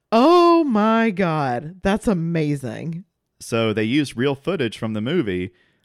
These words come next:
Speaker 2: but made it, but, but put it in a comical scenario.
Speaker 1: I can't believe we've been doing that for ninety years.
Speaker 2: Oh, man.
Speaker 1: That is incredible to learn.
Speaker 2: Yeah.
Speaker 1: Wow.
Speaker 2: That's pretty cool, yeah?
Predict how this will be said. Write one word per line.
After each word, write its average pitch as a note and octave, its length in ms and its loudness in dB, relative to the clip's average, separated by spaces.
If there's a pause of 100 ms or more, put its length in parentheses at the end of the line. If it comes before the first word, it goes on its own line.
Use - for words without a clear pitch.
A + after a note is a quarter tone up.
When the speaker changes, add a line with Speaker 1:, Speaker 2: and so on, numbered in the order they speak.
(100)
Speaker 2:
but G#2+ 140 -4
made G#2+ 220 -4
it, - 140 -10
but, - 260 -8
but G2 240 -6
put A2+ 120 -2
it G#2 100 -6
in G2 100 -6
a F2 160 -8 (160)
comical F#2+ 720 -12 (840)
scenario. F2+ 640 -10
Speaker 1:
I F4+ 80 2
can't F4 260 0
believe B3+ 400 4
we've A3 120 2
been G3+ 160 2
doing F#3 260 4
that D#3 140 -2
for E3 140 -4
ninety D3+ 340 -4
years. G#2+ 460 -6
Speaker 2:
Oh, A#2 240 2
man. F2 400 -6
Speaker 1:
That C#4 200 4
is D4 160 4
incredible F3+ 640 2
to - 140 -6
learn. B2+ 500 -8
Speaker 2:
Yeah. G2+ 240 -2 (500)
Speaker 1:
Wow. G#3 880 0 (840)
Speaker 2:
That's C#3 180 -4
pretty F#3 180 -4
cool, D3+ 260 -4
yeah? C#3 180 -8